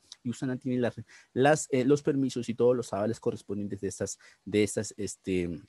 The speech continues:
instituciones, por lo cual tiene la categoría de grado farmacéutico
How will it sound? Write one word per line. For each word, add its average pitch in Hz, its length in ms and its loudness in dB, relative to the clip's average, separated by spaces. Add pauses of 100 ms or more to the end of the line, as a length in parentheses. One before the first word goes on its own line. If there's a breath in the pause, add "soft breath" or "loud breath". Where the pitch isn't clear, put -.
instituciones, 139 560 0
por 110 140 -4
lo 113 120 -2
cual 143 300 2
tiene 160 340 -4
la 135 100 -2
categoría 110 640 0
de 110 80 4
grado 110 240 2
farmacéutico 156 760 -2